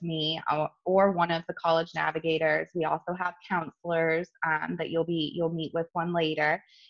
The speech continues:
And, um, even though everybody, we're working online, we're virtual right now, working remotely, we can still do, like, a meeting through Zoom just like we are now.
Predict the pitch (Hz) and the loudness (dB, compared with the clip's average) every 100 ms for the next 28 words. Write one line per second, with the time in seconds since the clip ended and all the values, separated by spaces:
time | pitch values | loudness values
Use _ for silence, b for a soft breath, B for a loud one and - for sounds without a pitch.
0 | b - 170 170 165 160 156 139 - _ | b -4 0 0 2 0 -2 -4 -6 _
1 | 170 160 156 - 208 208 _ _ _ - | 2 2 0 -4 -8 -10 _ _ _ -14
2 | 170 - _ 208 214 240 233 214 220 220 | -14 -14 _ 0 4 6 8 8 6 4
3 | - 185 202 190 190 185 175 - 180 170 | 2 2 4 2 2 2 0 -2 2 2
4 | 165 175 185 190 190 180 180 170 170 170 | 2 2 2 2 2 2 2 2 2 0
5 | 170 180 - - 170 165 160 - 170 160 | 2 2 2 0 0 2 0 0 0 2
6 | 160 160 165 180 170 170 165 - 147 160 | 2 2 -2 -2 -2 2 2 2 -2 -2
7 | 170 175 185 - 180 180 170 175 160 156 | -4 -2 -4 -2 2 2 2 2 4 0
8 | - - - 170 180 170 170 185 - 170 | 0 -14 -2 -2 0 -2 -4 -6 -4 -4
9 | 170 151 160 175 175 - 156 - 196 214 | -2 -4 -4 -4 -6 -4 -6 -2 0 2
10 | 220 160 147 156 | 2 2 2 0